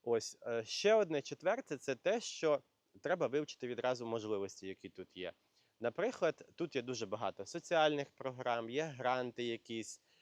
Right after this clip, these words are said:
м, там кожен працює в своїй сфері, да, тобто в цій сфері можна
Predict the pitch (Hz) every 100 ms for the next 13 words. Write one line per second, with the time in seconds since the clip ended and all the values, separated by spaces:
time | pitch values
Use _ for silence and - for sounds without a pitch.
0 | _ - 117 123 104 151 151 135 180 165
1 | 156 139 135 156 151 127 - 131 139 143
2 | - 156 180 170 127 139 - 127 - -
3 | - - 160 143 - 160 170 143 135 127
4 | 123